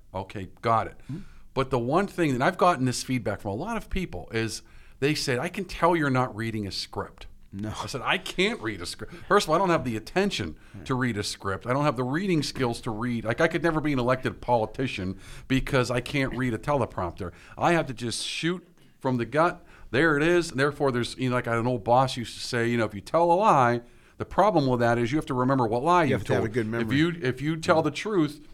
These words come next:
Speaker 1: I, I'll, this is the truth. There it is. So shooting from the hip means something. And if you're, if you're listening to this show, and if you're about to tune off, okay, but I'm gonna tell you right now, the one thing you can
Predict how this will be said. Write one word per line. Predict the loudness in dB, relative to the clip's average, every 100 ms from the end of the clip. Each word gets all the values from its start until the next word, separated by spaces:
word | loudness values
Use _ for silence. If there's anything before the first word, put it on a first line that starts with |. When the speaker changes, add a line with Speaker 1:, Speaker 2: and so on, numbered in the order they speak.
| -20 -20 -20 -16
Speaker 1:
I, | -10 -10 -4
I'll, | 2 2 2 -2
this | -2 -2
is | -4
the | -6
truth. | -2 -2 -2
There | 0 2
it | 2
is. | 0 -4 -14 -14
So | 2 4 4 0 -12 -20 -20 -20 -6
shooting | -2 0 0 0
from | 2 2 2
the |
hip | 0 0 0 0 -6 -8 -12
means | -2 2 2 0
something. | -2 -4 -4 -4
And | -2
if | 2
you're, | 2 2
if | 0
you're | 0
listening | 0 -2 -2 -2
to | -2
this | -4
show, | 2 6 6 4 -2 -18 -4
and | 0
if | 2
you're | 4
about | 6 4
to | 2
tune | 0 2 6
off, | 6 6 2 -8 -20 -6
okay, | -4 0 0 0 0
but | 2
I'm | 2
gonna | 2
tell | 0 0
you | 2
right | 2 4
now, | 4 2 0 -8 -20 -20 -20 -20 -20 -20 _ _
the | 2
one | 6 6
thing | 6 2 2
you | -2
can | -2 -4 -4